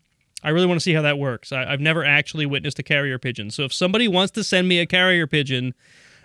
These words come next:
uh, get in touch with me, and I'll t-, I'll give you whatever you need, you know, G P S coordinates or whatever. I don't know how carrier pigeons track, but send one to me. I wanna see it happen.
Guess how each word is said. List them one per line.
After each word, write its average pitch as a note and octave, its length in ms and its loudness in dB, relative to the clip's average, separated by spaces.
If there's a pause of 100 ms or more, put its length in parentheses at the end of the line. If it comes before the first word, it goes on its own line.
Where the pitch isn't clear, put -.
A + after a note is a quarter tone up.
uh, C#3 400 2
get D#3+ 200 2
in G3 80 2
touch F3+ 240 2
with D#3+ 80 0
me, B2+ 200 -4
and A2+ 120 -6
I'll B2+ 220 -2
t-, - 160 -8
I'll B2+ 400 -4
give D3 240 -4
you D#3 100 0
whatever D3+ 240 0
you D3+ 80 2
need, C#3+ 300 0
you C#3+ 160 -8
know, B2+ 80 -4
G C#3+ 160 -2
P D3+ 160 2
S C#3+ 100 2
coordinates B2+ 480 -4
or B2+ 60 -4
whatever. B2 260 -4
I B2 60 -4
don't C#3+ 80 -6
know C3+ 60 -6
how D3 140 -4
carrier D3 360 2
pigeons C#3+ 320 -2 (240)
track, D3 480 0
but B2+ 160 -6 (880)
send G3+ 320 4
one G#3+ 180 8
to G3+ 180 6
me. E3+ 120 6
I C#3+ 80 4
wanna F3 160 2
see G#3+ 220 2
it F#3+ 80 2
happen. E3 400 0